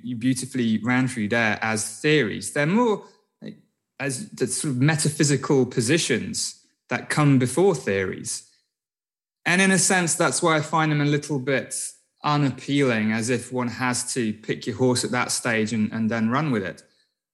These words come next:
No, I don't think that's, that's the case. It's, some of these positions, I think, constitute easy outs to the real challenge of understanding the nature of consciousness in terms of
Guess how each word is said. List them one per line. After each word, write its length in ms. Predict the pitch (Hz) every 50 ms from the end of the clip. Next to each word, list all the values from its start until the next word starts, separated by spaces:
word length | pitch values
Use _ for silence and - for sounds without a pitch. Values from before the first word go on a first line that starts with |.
| _ _ _ -
No, 180 | - 165 185 185
I 100 | 170 170
don't 200 | 175 202 185 160
think 260 | - - 180 151 -
that's, 300 | 151 139 - - - -
that's 340 | - - 147 131 - - -
the 100 | - 123
case. 400 | 127 - 180 160 120 107 - -
It's, 380 | 76 - - - - - - - - -
some 260 | - - - 180 196
of 120 | 190 160
these 220 | 156 156 143 - -
positions, 800 | - - 127 131 143 127 - 156 139 131 123 123 - - - - _ _ _ _ _ _ _ _ _ _ _ _ _
I 100 | - 113
think, 320 | 135 - - 165 147 113 107
constitute 640 | - 160 156 147 - - 127 - - - 151 127 -
easy 440 | - - 160 170 156 147 143 135
outs 580 | 139 160 156 127 113 110 - - - - - - -
to 120 | - 139 120
the 160 | 120 117 110
real 320 | 110 120 143 147 139 135
challenge 640 | 131 - - 165 185 185 131 120 113 110 110 - -
of 160 | 120 120 127
understanding 600 | 127 123 120 117 - - 135 131 127 123 123 117
the 60 | 117
nature 380 | 117 120 120 113 - - - 113
of 140 | 107 107 -
consciousness 560 | - 120 110 107 110 107 107 117 107 - -
in 100 | 117 110
terms 360 | 107 - 113 107 107 107 104
of 160 | 107 95 -